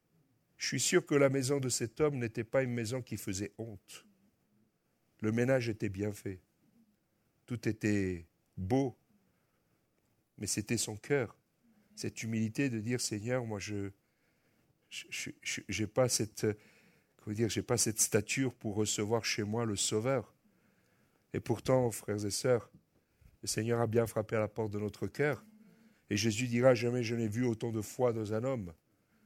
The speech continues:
Seigneur voudrait voir encore en nous cette foi. Non ?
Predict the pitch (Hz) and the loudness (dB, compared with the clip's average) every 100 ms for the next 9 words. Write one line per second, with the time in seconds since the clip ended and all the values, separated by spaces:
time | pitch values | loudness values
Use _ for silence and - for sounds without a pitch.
0 | _ _ _ _ _ - 127 147 143 127 | _ _ _ _ _ 0 6 8 6 4
1 | 120 139 123 131 127 127 127 113 117 185 | 6 6 8 8 6 2 4 4 2 0
2 | 208 131 - 117 101 - _ _ - - | -2 -4 -2 -2 -4 -8 _ _ -20 -20
3 | - - 139 233 302 | -20 -2 4 4 2